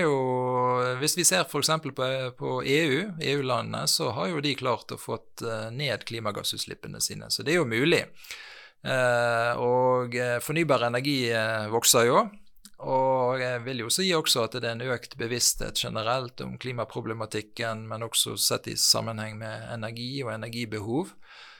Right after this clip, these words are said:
Så det er jo positivt. Utfordringen er jo det at fremdeles så går ting alt for langsomt.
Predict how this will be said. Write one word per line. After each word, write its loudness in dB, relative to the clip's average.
Så 0
det 2
er 4
jo -6
positivt. 0
Utfordringen 0
er 2
jo 2
det 2
at 2
fremdeles 2
så 0
går 2
ting -2
alt -2
for -6
langsomt. -2